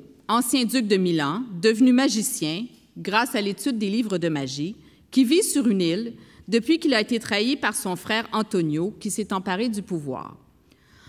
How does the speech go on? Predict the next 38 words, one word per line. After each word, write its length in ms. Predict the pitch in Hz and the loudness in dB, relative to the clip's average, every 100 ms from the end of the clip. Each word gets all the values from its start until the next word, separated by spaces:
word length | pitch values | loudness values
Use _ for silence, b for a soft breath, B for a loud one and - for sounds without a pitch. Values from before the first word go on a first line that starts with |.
| b b b | b b b
En 140 | 254 | 0
fait, 220 | 254 427 - | 2 0 0
Prospero 540 | 277 285 285 254 294 311 | -2 -2 0 0 2 2
a 60 | |
été 200 | 247 220 | 2 0
banni 300 | 196 233 294 | 2 4 4
par 200 | 285 208 | 4 -2
son 200 | - 175 | -2 -4
frère, 400 | - 139 143 202 - | -4 -2 0 0 -2
aidé 260 | 185 175 233 | -2 0 0
du 140 | 202 | 0
roi 240 | 175 175 190 | 0 0 0
de 100 | 170 | 0
Naples. 500 | 147 117 95 - 85 - b b b b | -2 -2 -6 -12 -16 -16 b b b b
Il 120 | 196 202 | -2 2
vit 180 | 302 | 2
sur 180 | 359 320 | 2 -2
cette 320 | - 277 311 | 0 0 0
île 220 | 262 269 220 | 0 0 0
depuis 320 | 202 - 196 | 0 -2 -2
douze 400 | 160 262 247 170 | 2 4 4 2
ans, 220 | 147 233 - - _ - | -2 -4 -10 -20 _ -6
avec 220 | 185 196 | -2 -2
sa 200 | - 196 | -2 -2
fille 240 | - 254 | 0 2
Miranda, 720 | 233 180 156 151 135 143 190 330 - | 2 2 0 -2 -2 -2 -2 -6 -18
qui 120 | - | -8
a 60 | 165 | -4
maintenant 340 | 156 156 165 | -4 -4 -6
quinze 360 | 151 151 139 135 | -6 -6 -6 -6
ans. 180 | 135 214 - b b b b - | -8 -10 -16 b b b b -2
Il 120 | 214 | 2
a 80 | 220 | 2
deux 320 | 185 320 330 | 4 2 4
acolytes 540 | 302 - 214 202 233 | 0 0 0 0 -4
sur 180 | - 208 | -6 -6
cette 320 | - 180 170 | -4 -6 -4
île, 260 | 147 127 | -8 -8